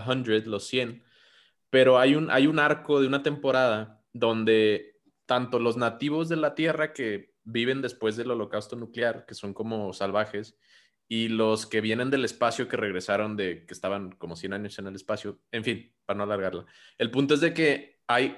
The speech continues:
un segundo holocausto nuclear o algo así, y entonces tienen que esconder todos en un búnker, y solo cabe cierto número de gente,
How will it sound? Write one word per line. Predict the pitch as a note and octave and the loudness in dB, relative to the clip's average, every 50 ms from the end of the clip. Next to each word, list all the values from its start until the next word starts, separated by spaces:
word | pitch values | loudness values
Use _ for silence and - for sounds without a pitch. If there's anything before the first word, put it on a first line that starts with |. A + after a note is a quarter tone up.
| - - | -6 -2
un | C3+ D3 C#3+ C#3 C#3 - - _ _ _ | -2 0 0 -2 -6 -8 -14 _ _ _
segundo | - - - C3 A#2 A2+ B2 C3+ C#3+ D3 D#3 D#3+ D#3+ D#3 | -12 -6 -2 -2 0 0 0 -2 0 2 2 2 4 4
holocausto | D#3 D#3 D3+ D3 D3+ D3 D3 D3 - D#3+ | 2 2 2 2 2 0 0 -2 -6 -6
nuclear | D#3 D3 - D#3 D3+ D3+ D3+ | -6 -6 -2 0 0 0 2
o | D3+ | 0
algo | D3+ D3 D3+ | -2 -2 -2
así, | C#3+ - - D#3 D3+ | -4 -4 -6 -6 -6
y | - B2 | -6 -6
entonces | A#2+ A2 B2 - C#3 C3+ | -6 -6 -6 -6 -4 -4
tienen | C3+ C3+ C#3+ C#3 | -2 -4 -2 -2
que | D3 | -4
esconder | C#3 - - C#3 B2+ B2+ C3 C3 C3 - | -6 -4 -6 -6 -2 -2 -2 -2 -4 -4
todos | - B2+ B2+ B2+ C3 B2+ - | -2 0 0 0 0 -2 -6
en | B2+ B2 | -8 -8
un | B2 B2+ B2+ | -8 -6 -2
búnker, | C3+ C#3 C3+ C3 - A#2 A#2 A#2 A#2 - _ _ _ _ _ _ _ _ _ _ _ _ _ _ _ _ _ | -2 -2 -2 -2 -6 -6 -6 -8 -8 -16 _ _ _ _ _ _ _ _ _ _ _ _ _ _ _ _ _
y | - A#2 A#2 A2+ | -4 -2 -2 -2
solo | A2+ - A2+ A#2 A#2+ A#2+ | 0 0 0 0 2 2
cabe | C3 B2+ C3 B2+ | 2 2 2 2
cierto | - C#3+ C#3+ C#3 D#3+ | 0 0 0 0 0
número | D#3 E3 E3 E3 D#3+ | -4 -2 0 2 2
de | C3+ A#2 | 0 0
gente, | - E3+ F#3+ F#3 - G#3+ A#3 - | -2 -6 -6 -4 -6 -8 -8 -8